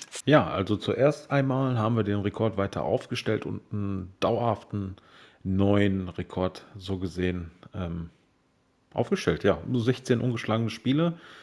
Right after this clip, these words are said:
Das geht in die Vereinsannalen ein. Zudem ist Selimi, also aktuell unser absolutes Top-Talent, kann man sagen, unser Golden, richtiger Goldjunge,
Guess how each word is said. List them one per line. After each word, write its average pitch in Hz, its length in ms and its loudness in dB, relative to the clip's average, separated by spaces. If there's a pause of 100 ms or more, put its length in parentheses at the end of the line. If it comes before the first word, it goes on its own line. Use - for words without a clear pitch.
(720)
Das - 460 -2
geht 113 220 -2
in 110 100 -4
die 107 100 -4
Vereinsannalen 95 840 0
ein. 113 340 2
Zudem 117 380 0
ist 98 100 -4
Selimi, 104 640 4 (300)
also 95 560 -2 (240)
aktuell 107 420 0
unser 101 340 -2
absolutes - 500 -8
Top-Talent, 98 540 2
kann 101 140 -2
man 95 140 -2
sagen, 104 160 2
unser 98 160 0
Golden, 123 380 2 (360)
richtiger 127 240 2
Goldjunge, 123 680 4